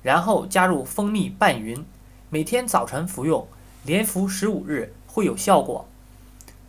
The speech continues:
这个方法可以和中养胃，用于胃脘疼痛等胃部不适，也可在蜂蜜中加上某些药物，治疗胃病、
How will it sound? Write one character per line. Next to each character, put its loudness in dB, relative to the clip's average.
这 4
个 4
方 4
法 4
可 -2
以 0
和 -2
中 0
养 0
胃， -2
用 2
于 0
胃 2
脘 0
疼 -8
痛 -4
等 -6
胃 2
部 -2
不 -10
适， -6
也 4
可 2
在 6
蜂 -2
蜜 0
中 -2
加 4
上 2
某 -2
些 -4
药 6
物， -8
治 0
疗 6
胃 2
病、 -2